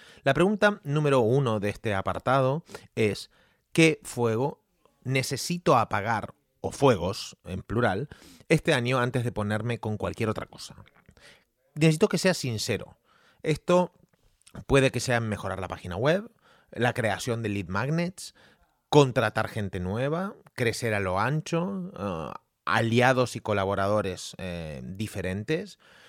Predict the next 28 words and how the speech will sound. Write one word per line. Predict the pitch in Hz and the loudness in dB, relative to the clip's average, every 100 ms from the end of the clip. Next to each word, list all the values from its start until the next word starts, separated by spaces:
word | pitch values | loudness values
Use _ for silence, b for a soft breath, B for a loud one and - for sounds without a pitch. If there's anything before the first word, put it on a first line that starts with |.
| B | B
mm, | - 131 - | -12 -8 4
aumentar | 143 123 107 - | 6 6 0 -4
facturación, | - 95 110 87 - 131 165 180 185 190 - B B - | -6 -8 -8 -8 -6 -2 -2 0 -2 -6 -10 B B -16
ah, | 80 82 | -14 -6
crear | 135 117 110 | -2 2 4
automatizaciones. | 131 123 104 98 98 - 95 135 151 - | 4 2 -2 -4 -8 -12 -6 -4 -2 -6
O | |
sea, | 117 - _ _ _ | -10 -14 _ _ _
acá | - - 127 | -10 -8 -4
tengo | 160 160 | 0 0
que | 135 | -2
resolver | 107 - 110 104 135 - | -4 -4 -2 2 2 2
cosas | 131 127 147 156 - | -4 -4 -6 -8 -4
antes | 135 139 156 175 | 2 2 2 0
de | 143 | 0
ponerme | 107 107 113 131 143 - | -2 -4 -4 -4 -6 -6
con | 107 101 | -6 -4
otras | 113 - 98 - - _ b b | -4 -6 -12 -14 -18 _ b b
fundamentales, | - 123 117 107 101 101 123 101 | -8 -4 -2 -2 -2 0 0 0
más | 113 120 | -2 -2
de | 135 | -4
cimientos | - - 104 107 131 147 143 127 | -6 -10 -8 -4 -2 -2 -2 -4
de | 110 | -4
negocio, | 92 90 90 - - | -6 -6 -8 -14 -14
de | 82 | -12
estructura. | 95 - 95 - 107 95 - _ _ b b b b b b | -12 -10 -10 -8 -10 -10 -12 _ _ b b b b b b
Por | - 107 | -6 -2
ejemplo, | 127 107 71 65 | -2 -2 -6 -12